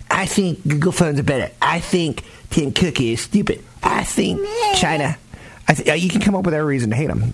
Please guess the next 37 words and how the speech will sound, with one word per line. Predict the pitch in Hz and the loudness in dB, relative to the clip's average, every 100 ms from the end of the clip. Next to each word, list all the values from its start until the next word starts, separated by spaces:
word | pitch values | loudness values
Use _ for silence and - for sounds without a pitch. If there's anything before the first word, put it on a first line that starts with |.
| - | 0
But | - - | 0 2
you | |
could | 156 | 0
also | 165 - | 0 0
look | 196 147 | 0 0
at | - | 0
R | 120 117 | 0 -2
and | 107 | 0
D, | 123 127 104 95 | 0 0 0 0
research | 113 110 117 - | -2 0 -2 0
and | 98 | 0
development. | 95 120 92 - - - - - | 0 -2 -4 -8 -18 -20 -18 -6
They | 160 | -4
spend | 180 - 247 | 2 2 2
more | 170 | 0
on | 135 | 0
R | 120 107 | -2 0
and | 92 87 | 0 0
D | 98 | 0
than | 92 | 0
other | 101 | -2
companies | - 101 90 87 | 0 0 0 0
make | 87 | 0
in | - | 0
revenue. | 80 87 - - - - - - - - - - - - - - - - - - - - - - | -2 -2 -4 -10 -12 -20 -20 -20 -20 -20 -20 -20 -20 -20 -20 -20 -20 -20 -20 -20 -20 -20 -20 -4
In | 113 | -2
the | 101 | 0
S | 95 | 0
and | 101 | 2
P | 110 | 2
five | 101 98 | 2 0
hundred, | 104 101 - - | 0 -2 -6 -6
a | 110 | -2
large | 107 113 120 113 | 0 0 0 -2
chunk | - 131 127 | 0 0 0
of | - | -2
them. | - - | -2 -4